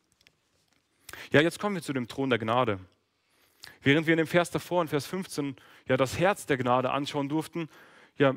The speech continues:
wird unser Blick jetzt auf das, auf diesen Thron der Gnade gerichtet. Auf diesen Thron, wo, wo dieser Jesus jetzt sitzt und wo er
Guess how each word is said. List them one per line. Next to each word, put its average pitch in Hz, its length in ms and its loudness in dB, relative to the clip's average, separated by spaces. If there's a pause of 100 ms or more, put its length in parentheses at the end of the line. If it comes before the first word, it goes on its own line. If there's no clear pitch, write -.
(120)
wird 170 300 -6
unser 170 160 4
Blick 165 240 0
jetzt 170 220 0
auf 143 160 -2
das, - 240 -8
auf 143 180 -4
diesen 143 260 -10
Thron 170 320 -2
der 120 100 6
Gnade 104 340 0
gerichtet. 101 640 -6 (1500)
Auf 120 160 -6
diesen 175 260 -6
Thron, 156 340 -2
wo, 127 140 -2 (320)
wo 127 80 -4
dieser 139 440 2
Jesus 143 520 -2
jetzt 113 200 0
sitzt 151 320 -2
und 127 140 -10
wo 131 140 -2
er 147 280 2